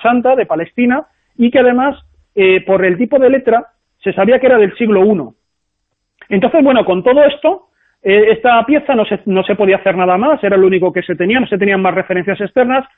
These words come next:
hasta que ahora acaba de publicarse un, un estudio muy interesante donde, eh, han revaluado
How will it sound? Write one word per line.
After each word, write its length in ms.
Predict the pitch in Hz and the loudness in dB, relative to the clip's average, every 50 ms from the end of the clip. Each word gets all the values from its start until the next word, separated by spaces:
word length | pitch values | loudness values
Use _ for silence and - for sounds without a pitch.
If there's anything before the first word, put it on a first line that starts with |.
| _ _ _ _ - | _ _ _ _ -4
hasta 280 | 247 247 - - 277 | -4 -2 0 -2 -2
que 120 | 262 - 247 | 0 2 2
ahora 380 | 254 269 262 262 254 311 359 - _ | 4 4 4 4 2 0 -4 -10 _
acaba 320 | 175 165 - 214 220 233 | -8 -2 0 2 2 2
de 100 | 226 214 | 2 0
publicarse 600 | - 220 214 214 202 202 247 247 247 - 185 180 | 0 0 0 0 0 0 0 -2 -2 -2 -2 0
un, 380 | 185 190 202 202 202 196 196 196 | 2 2 2 0 0 0 -2 -2
un 180 | 185 202 220 | 0 -2 -2
estudio 380 | 226 - - 262 247 220 190 175 | -4 -4 -4 -2 0 0 0 0
muy 120 | 190 220 | 0 -2
interesante 680 | 226 214 220 220 214 - 240 233 220 196 214 240 294 - _ _ _ _ _ _ _ _ | -2 0 0 0 0 0 -2 -2 0 -2 -2 -4 -4 -8 _ _ _ _ _ _ _ _
donde, 600 | - 185 190 254 277 294 285 277 285 285 294 294 - _ _ _ _ _ _ _ _ _ | -4 0 2 2 2 4 2 2 2 0 0 -4 -10 _ _ _ _ _ _ _ _ _
eh, 240 | 208 202 202 202 - | 2 4 4 2 2
han 220 | - 233 269 285 277 | 0 0 0 0 2
revaluado 720 | 254 254 233 226 226 226 247 262 254 214 180 151 143 156 | 2 2 4 4 4 4 4 4 4 2 0 -2 -4 -8